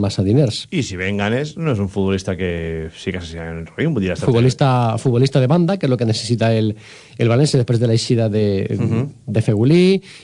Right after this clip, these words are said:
Speaker 1: i després de no poder tancar la contractació de, de Xerixef. Suposo que ara parlarem de Xerixef, perquè aquesta història també té certa,
Speaker 2: Correcte.
Speaker 1: eh, miga. Però València està buscant un futbolista de, de banda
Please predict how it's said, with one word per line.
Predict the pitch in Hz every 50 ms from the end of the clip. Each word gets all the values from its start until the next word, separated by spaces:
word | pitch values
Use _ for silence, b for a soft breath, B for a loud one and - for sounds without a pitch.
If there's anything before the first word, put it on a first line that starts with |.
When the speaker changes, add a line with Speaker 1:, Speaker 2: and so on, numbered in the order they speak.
| B B -
Speaker 1:
i | 123
després | 117 113 - 120 127 120 107 107
de | 123 117
no | 120 127 107
poder | 120 117 117 113 -
tancar | 113 110 107 123 110
la | 117 110 110
contractació | 107 104 110 101 92 110 107 - - 120 107
de, | 107 104 101 98 98
de | 104 117 117
Xerixef. | - 113 104 101 - 151 170 160
Suposo | - 123 92 156 156 196
que | 165 143
ara | 123 -
parlarem | 123 110 110 110 107 107
de | 107 -
Xerixef, | 104 104 104 - 151 165 - -
perquè | 123 101 101 113
aquesta | 110 123 117
història | - 127 143 147
també | 127 110 107 101 98
té | 113
certa, | 110 117 110 107 110 113 101
Speaker 2:
Correcte. | 98 98 92 117
Speaker 1:
eh, | 117 113 104 101 98 95 92 -
miga. | - 120 143 175 190 143 127 95 B B B B B B B
Però | 151 139 127
València | 117 127 151 156 180 165
està | 180 156
buscant | 151 - 170 165 151
un | 147
futbolista | - 151 139 135 135 135 - - 123 113
de, | 117 107 101 95 95 104
de | 110 127 135
banda | 135 151 165 170 190 202 220 226